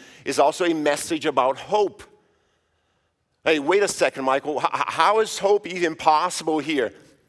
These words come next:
You just said that God's gonna bring two nations to wipe Israel and Judah clean, but there's also a message of hope in the middle? H-, how do we handle this?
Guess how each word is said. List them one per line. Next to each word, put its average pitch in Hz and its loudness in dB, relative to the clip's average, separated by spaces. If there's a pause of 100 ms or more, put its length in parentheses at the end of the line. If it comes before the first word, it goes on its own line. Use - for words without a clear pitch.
(280)
You 180 -6
just 254 -2
said 208 4
that 165 2
God's 202 4
gonna 247 2
bring 214 -4
two 254 -6
nations 196 0 (480)
to 180 0
wipe 165 2
Israel 180 0
and 175 0
Judah 175 -2
clean, 202 0 (840)
but 190 2
there's 196 4
also 196 2
a 196 2
message 170 -2
of 151 0
hope 127 -4
in 208 -4
the 208 -4
middle? 208 -6 (840)
H-, - -12
how 139 -2
do 185 0
we 185 -4
handle 170 -4
this? 110 -6